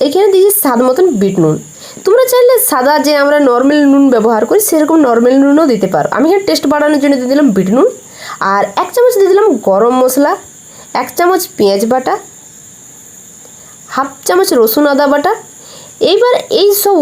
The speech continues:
উপকরণগুলো আমি খুব ভালো করে মেশাই নেব। এখানে কিন্তু কোনো পানি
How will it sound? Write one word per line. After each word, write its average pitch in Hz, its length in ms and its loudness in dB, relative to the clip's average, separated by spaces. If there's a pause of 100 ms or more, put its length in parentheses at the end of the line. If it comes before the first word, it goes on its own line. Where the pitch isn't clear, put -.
উপকরণগুলো 277 720 0
আমি 311 100 2 (120)
খুব 392 140 -2 (160)
ভালো 214 260 2
করে 285 140 2 (180)
মেশাই 202 320 0
নেব। 143 120 0 (540)
এখানে 370 260 2
কিন্তু 453 180 0 (120)
কোনো 381 140 2 (120)
পানি 277 180 0